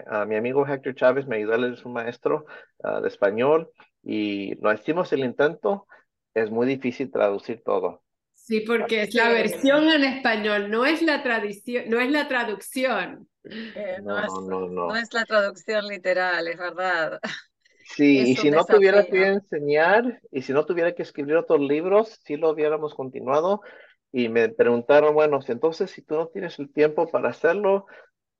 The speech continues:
Speaker 1: ¿hay alguien a-, a-, que tú recomendarías? ¿Hay alguien allá afu-, ah, que te gustaría?" Y me dijeron, "Mandas una lista de todos los, las, las personas que te gustarían." Y les mandé un solo nombre.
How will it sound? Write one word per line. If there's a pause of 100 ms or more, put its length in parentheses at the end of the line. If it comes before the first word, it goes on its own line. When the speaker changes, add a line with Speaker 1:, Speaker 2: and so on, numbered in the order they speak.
(300)
Speaker 1:
¿hay
alguien
a-, (380)
a-, (260)
que
tú
recomendarías?
¿Hay
alguien
allá
afu-,
ah, (300)
que
te
gustaría?" (360)
Y
me
dijeron,
"Mandas
una
lista
de
todos
los,
las,
las
personas
que
te
gustarían." (320)
Y
les
mandé
un
solo
nombre.